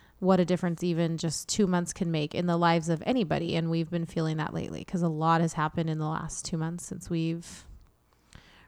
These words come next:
recorded. And I think if any of us, any of you out there look at life the same way, everything seems so ordinary and mundane and normal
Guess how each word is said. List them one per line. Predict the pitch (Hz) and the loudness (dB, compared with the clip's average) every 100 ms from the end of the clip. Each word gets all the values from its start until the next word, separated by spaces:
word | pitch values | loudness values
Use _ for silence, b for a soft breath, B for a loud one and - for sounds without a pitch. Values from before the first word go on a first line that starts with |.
| - | 0
recorded. | 185 - 311 165 165 214 b b b - | 2 6 4 6 2 0 b b b 2
And | 233 | 4
I | |
think | 226 262 240 | 4 4 2
if | - | 4
any | 202 277 180 | 2 2 2
of | 147 | 2
us, | 170 - - _ - _ - | -2 -4 -14 _ -20 _ 0
any | 208 190 | 4 4
of | 170 | 6
you | 208 | 6
out | 180 160 | 6 6
there | 165 160 | 2 2
look | 160 180 175 | 2 2 4
at | 160 - - | 2 0 0
life | 160 165 165 - - | 0 2 -2 -4 -2
the | |
same | 175 - 170 160 156 156 147 - _ | 0 2 2 2 0 -2 -6 -12 _
way, | 170 185 185 165 - 190 180 b b b b b b b _ | 0 2 4 2 -2 -4 -6 b b b b b b b _
everything | 220 220 226 202 | 6 6 6 2
seems | - - 202 196 185 | 0 2 2 2 0
so | - 165 | 2 4
ordinary | 185 185 175 170 170 165 | 4 4 4 2 2 2
and | 165 | 2
mundane | 160 160 160 | 2 2 2
and | 160 | 0
normal | 156 165 160 147 147 185 | 0 0 0 -2 -2 -2